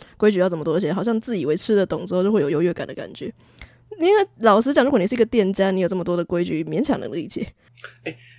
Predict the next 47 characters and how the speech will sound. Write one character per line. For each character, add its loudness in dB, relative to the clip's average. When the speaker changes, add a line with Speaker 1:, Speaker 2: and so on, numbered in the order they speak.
Speaker 2:
这 6
个 8
也 0
是 -6
一 -6
个 -2
可 -4
以 2
讨 -4
论 -4
的 -8
东 -10
西 -12
之 -14
一， -14
因 -4
为 0
现 -2
在 4
很 -6
多 4
拉 6
面 -2
店 -6
的 -2
规 4
矩 -8
很 -10
多， -6
然 4
后 0
台 2
湾 4
人 0
其 -10
实 -12
是 -4
蛮 -6
自 -2
由 2
自 -4
在 0
的 -4
一 -8
个 -6
民 -14
族， -8